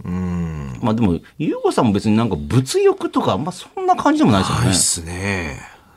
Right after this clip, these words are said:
Speaker 2: Tシャ-、
Speaker 1: ない。
Speaker 2: Tシャツもいつも同じメーカーの着てますしね。
Speaker 1: これ今日コンビニのやつですけどね。
Speaker 2: <laughs> よく見ると黒の肌着みたいなの着てますもんね。
Speaker 1: そうそうそう。これ今日コンビニのやつ。
Speaker 2: なんでコンビニのやつ着てるんですか、それ。
Speaker 1: あの、給料泊まりだったんです。
Speaker 2: <laughs> そうなんだ。
Speaker 1: はい。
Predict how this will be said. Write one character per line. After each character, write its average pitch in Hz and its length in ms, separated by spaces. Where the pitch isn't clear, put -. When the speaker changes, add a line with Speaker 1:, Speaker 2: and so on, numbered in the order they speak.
Speaker 2:
T 101 60
シ 98 60
ャ-、 - 20
Speaker 1:
な 90 80
い。 104 100
Speaker 2:
T - 180
シ 95 60
ャ 92 40
ツ 98 80
も 95 80
い 107 40
つ 92 80
も 82 260
同 90 100
じ 82 80
メ 87 120
ー 85 40
カ 78 100
ー 67 40
の 65 100
着 - 60
て 73 80
ま 65 80
す 64 120
し - 120
ね。 90 180
Speaker 1:
こ 160 80
れ 156 80
今 143 180
日 - 40
コ 101 120
ン 87 60
ビ 90 100
ニ 87 60
の 90 80
や 85 60
つ - 80
で - 60
す - 100
け 69 80
ど 58 60
ね。 55 160
Speaker 2:
<laughs> 113 400
よ 185 220
く 208 80
見 151 100
る 107 60
と 95 100
黒 175 220
の 101 60
肌 143 300
着 165 100
み 165 80
た 120 60
い 85 40
な 76 40
の - 60
着 - 20
て 90 60
ま 82 60
す 80 60
も 69 80
ん 69 60
ね。 69 60
Speaker 1:
そ 76 200
う 82 40
そ 95 140
う 123 40
そ 156 160
う。 - 40
こ - 60
れ 104 100
今 107 100
日 - 80
コ 107 80
ン 107 80
ビ 104 80
ニ 101 60
の 98 60
や 87 60
つ。 214 140
Speaker 2:
な 220 200
ん 330 60
で 185 60
コ 143 160
ン 135 40
ビ - 20
ニ 131 40
の 120 60
や - 20
つ - 60
着 - 60
て 117 60
る 82 60
ん - 20
で - 0
す - 60
か、 - 60
そ 82 80
れ。 73 140
Speaker 1:
あ 110 100
の、 113 120
給 - 200
料 131 120
泊 123 140
ま 113 160
り 110 100
だ 107 80
っ 107 60
た - 100
ん - 20
で - 60
す。 - 280
Speaker 2:
<laughs> - 40
そ 453 80
う 453 200
な 226 80
ん 180 40
だ。 117 140
Speaker 1:
は 90 120
い。 - 80